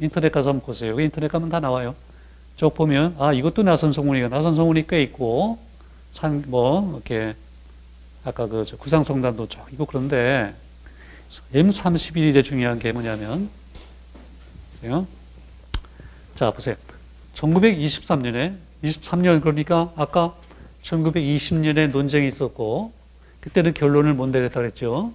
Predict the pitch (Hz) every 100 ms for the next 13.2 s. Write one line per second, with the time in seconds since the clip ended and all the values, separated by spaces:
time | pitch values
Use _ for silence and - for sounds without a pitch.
0 | - 113 107 113 135 135 - 160 147 143
1 | 135 131 117 147 147 113 120 156 165 135
2 | 107 95 - - - - - - - -
3 | 165 190 190 160 123 117 131 110 98 -
4 | - - - - - - - 180 180 127
5 | 160 220 - - 135 147 139 135 139 143
6 | 139 143 131 - 113 107 151 214 - -
7 | - - - - - - 160 160 175 208
8 | 196 - - - 151 139 151 185 185 -
9 | 160 151 160 170 - - - - - 160
10 | 143 143 170 151 143 - - 160 - 123
11 | 104 98 95 - - - - - - 139
12 | - 139 139 127 - 120 - 123 110 101
13 | 113 202